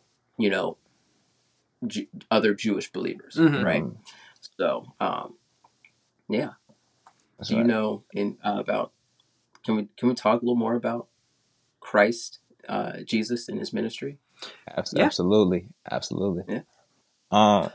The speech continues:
Speaker 3: um,
Speaker 2: Uh,
Speaker 3: oh, yeah.
Speaker 2: go
Speaker 3: Oh,
Speaker 2: ahead.
Speaker 3: yeah. Oh,
Speaker 2: Go ahead.
Speaker 3: I apologize. Um, I was gonna say that, um, well, Jesus makes it very clear. We were talking about, um, Luke in chapter, I believe it was twelve, where he was talking about,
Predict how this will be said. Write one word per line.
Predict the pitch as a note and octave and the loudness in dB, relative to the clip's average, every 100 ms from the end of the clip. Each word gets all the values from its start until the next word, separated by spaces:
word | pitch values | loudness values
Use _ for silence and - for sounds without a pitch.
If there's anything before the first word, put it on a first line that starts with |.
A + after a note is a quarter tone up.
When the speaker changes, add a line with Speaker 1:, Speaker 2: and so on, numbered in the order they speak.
| - | -10
Speaker 3:
um, | - - | -6 2
Speaker 2:
Uh, | D3+ - _ _ - | 2 2 _ _ 6
Speaker 3:
oh, | C3+ | 8
yeah. | C#3 | 8
Speaker 2:
go | A2+ E3+ | 6 6
Speaker 3:
Oh, | |
Speaker 2:
ahead. | F#3 D3+ | 10 10
Speaker 3:
yeah. | D3 | 10
Oh, | D3 D3 | 8 8
Speaker 2:
Go | D3+ | 8
ahead. | B2 A2+ | 4 2
Speaker 3:
I | |
apologize. | G#2+ G#2+ G2+ G#2 G2+ - _ _ _ _ _ - | 0 0 0 -2 -4 -8 _ _ _ _ _ -4
Um, | A2 A2+ G#2+ G2+ F#2 E2+ D#2 _ _ _ _ - | 0 2 2 2 -2 -6 -14 _ _ _ _ 6
I | D3 | 8
was | F3 | 8
gonna | F3+ | 4
say | E3+ F#3+ F#3+ F3 D#3 | 0 0 0 -2 -6
that, | B2 A#2+ | -6 -4
um, | A#2 A2+ A2 G#2+ F2+ _ _ _ _ _ _ _ _ _ _ _ _ _ - | -4 -6 -10 -16 _ _ _ _ _ _ _ _ _ _ _ _ _ _ -12
well, | B2+ B2+ | -6 2
Jesus | D3+ F#3 D3 | 6 6 6
makes | D#3 D3 | 4 4
it | C3+ | 6
very | C3+ D3+ | 10 8
clear. | - D3+ D3 B2+ G#2 | 8 2 4 2 0
We | C3 | 0
were | C#3+ B2+ | 0 0
talking | D3 C3+ C3 | 0 0 -2
about, | A#2 A#2 A2+ - - | 0 2 2 0 -6
um, | G#2 G2+ F#2+ F#2+ - _ _ _ _ _ | -8 -8 -10 -16 -20 _ _ _ _ _
Luke | - C3 D#3 - - | 2 6 6 2 -6
in | G#2+ | -4
chapter, | - C3 A#2+ - A#2 | 2 4 4 4 4
I | G#2 | 6
believe | G2+ A2 G#2+ | 4 2 0
it | F#2+ | -2
was | F#2+ F#2+ F#2 - - | -2 -2 0 -2 -2
twelve, | - C3 C3 A2 G2 | 2 6 8 6 2
where | G#2+ | -2
he | A2 | -2
was | A2 - | -4 -2
talking | A2+ G#2+ G#2+ | 0 0 0
about, | G2 G#2 G2+ - | 2 4 4 0